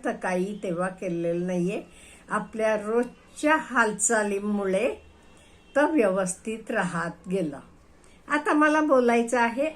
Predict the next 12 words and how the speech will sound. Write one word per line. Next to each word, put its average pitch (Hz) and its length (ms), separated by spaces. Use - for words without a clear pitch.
आत्ताचे 240 560
दिवसांचं, 160 800
म्हणजे 220 500
generally 269 600
आपण 226 400
साठीनंतर 226 1160
आपली 233 380
तब्येत 202 360
कशी 247 640
व्यवस्थित 220 760
ठेवून 202 440
घ्यावी. 175 580